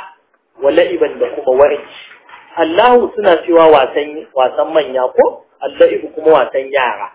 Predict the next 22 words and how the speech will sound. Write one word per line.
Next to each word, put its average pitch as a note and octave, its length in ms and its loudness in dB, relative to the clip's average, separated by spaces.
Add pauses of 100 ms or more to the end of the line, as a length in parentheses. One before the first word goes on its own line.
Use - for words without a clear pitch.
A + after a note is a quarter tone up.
Haka F#3 220 -4
wasu D#3 240 -6
malamai C#3 400 0
suke - 180 -14
fassarawa. G#2+ 560 -10 (1400)
Allahu G3+ 680 0
wasan C#3 480 -2
manya, C3 420 -2 (520)
wanda E3 300 2
ake D#3 320 -6
zama D#3+ 400 2
a C#3+ 100 -4
yi, A3 360 -6 (140)
kamar D3 280 -8
irin E3 260 -4
ka B2+ 120 -8
ga C#3+ 120 -2
manya D3 360 2
sun D3 160 -14
zauna C#3 260 -4
suna C3 300 -4
ludo, A#2 320 -12